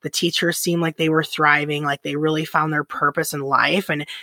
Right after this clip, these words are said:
just made you reevaluate your own life, like, what you're doing with your life and what you could be doing with it.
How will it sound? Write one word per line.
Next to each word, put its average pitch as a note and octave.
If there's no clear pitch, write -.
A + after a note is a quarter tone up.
just E3+
made E3
you E3
reevaluate D3
your C#3+
own C#3+
life, C3+
like, C#3
what C#3+
you're D#3+
doing C#3+
with C3+
your D#3
life -
and D3
what C#3+
you D3
could F#3
be D#3+
doing C#3
with G2+
it. B1